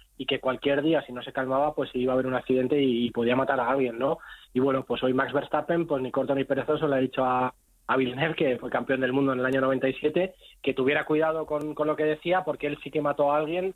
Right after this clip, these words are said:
en, en la pista y que, y que le pareció una falta de respeto a, hacia la persona, ¿no? De ese comisario muerto. Recordamos, en el año dos mil uno hubo un accidente en el Gran Premio de Australia,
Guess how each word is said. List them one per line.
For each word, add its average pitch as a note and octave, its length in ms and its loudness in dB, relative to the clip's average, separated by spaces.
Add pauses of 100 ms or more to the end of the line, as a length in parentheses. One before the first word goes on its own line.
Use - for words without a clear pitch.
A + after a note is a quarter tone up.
en, C3+ 380 -8
en C#3 100 -4
la C#3 140 0
pista F#3 420 0 (340)
y C3+ 120 -4
que, B2+ 400 2
y B2 80 0
que C3 80 -2
le B2+ 100 0
pareció A#2+ 220 -2
una C#3 100 2
falta C#3+ 240 0
de C#3+ 80 0
respeto C#3+ 460 -2
a, A#2+ 240 -2
hacia B2 180 -6
la B2 140 -4
persona, C3 400 -2
¿no? C3 100 -6
De B2+ 80 -4
ese - 140 -6
comisario C#3 540 0 (280)
muerto. D#3+ 380 0
Recordamos, C#3 560 0
en C3 80 -2
el C3 80 -2
año D3+ 160 2
dos D3+ 160 0
mil D#3 140 2
uno E3+ 160 2
hubo C#3+ 120 -2
un D3+ 60 0
accidente D#3 400 0
en C#3 60 -4
el C3 40 -8
Gran C#3+ 200 -2
Premio C#3+ 220 -2
de C#3+ 60 2
Australia, F3+ 540 2